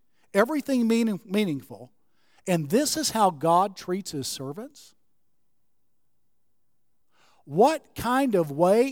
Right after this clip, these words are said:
is this to run a life?" And again, in the back of my mind is unemployed riffraff. Well, I put on a good face. The next day,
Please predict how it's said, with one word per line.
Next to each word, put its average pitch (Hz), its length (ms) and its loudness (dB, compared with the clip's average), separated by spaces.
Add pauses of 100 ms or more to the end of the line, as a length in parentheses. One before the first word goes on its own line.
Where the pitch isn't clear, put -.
is 156 240 -2
this 214 380 0
to 277 100 -12
run 233 560 -2 (100)
a 233 100 0
life?" 226 380 0
And 160 100 -4
again, 208 300 -2
in 180 80 -2
the 160 60 -2
back 185 240 0
of 190 80 -4
my 190 100 -2
mind 190 300 -2
is 135 180 -4
unemployed 185 800 -4
riffraff. 120 680 -14 (4000)
Well, 202 360 6 (520)
I 160 60 -2
put 233 180 4
on 233 160 4
a 208 40 0
good 202 180 4
face. 175 460 2 (840)
The 170 120 0
next 185 280 0
day, 156 340 0